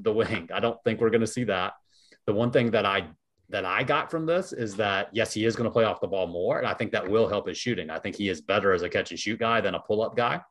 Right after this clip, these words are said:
But they worked in a lot of ball screens in this scrimmage, a lot of ball screen, not just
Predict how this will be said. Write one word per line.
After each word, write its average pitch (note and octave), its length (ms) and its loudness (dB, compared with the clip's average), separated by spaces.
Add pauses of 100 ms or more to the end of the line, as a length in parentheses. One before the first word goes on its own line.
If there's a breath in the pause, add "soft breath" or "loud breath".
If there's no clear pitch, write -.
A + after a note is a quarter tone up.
But A#2 260 2
they D#3 140 2
worked E3+ 300 6
in A#2 80 4
a G2+ 60 2
lot G2+ 300 2
of G2 120 0
ball G2+ 200 0
screens D#2+ 580 -8
in F#2 120 -8
this F2 180 -4
scrimmage, D#2+ 540 -6
a G2 100 2
lot G2 360 4
of D#2+ 80 -2
ball E2 180 -2
screen, D#2+ 300 -10 (140)
not G2 280 2
just - 420 -2